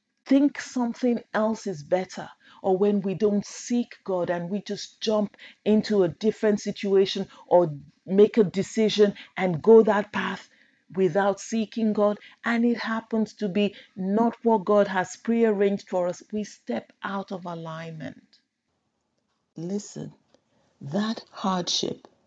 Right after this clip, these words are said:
that difficulty, that challenge might just be the very thing that you need to propel you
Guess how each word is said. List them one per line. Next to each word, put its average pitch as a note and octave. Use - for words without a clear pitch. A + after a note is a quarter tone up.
that G3+
difficulty, F3+
that A#3+
challenge G3
might A3
just G3
be E3+
the E3
very D#3+
thing E3+
that D3+
you D#3+
need D3+
to F3
propel F#3
you -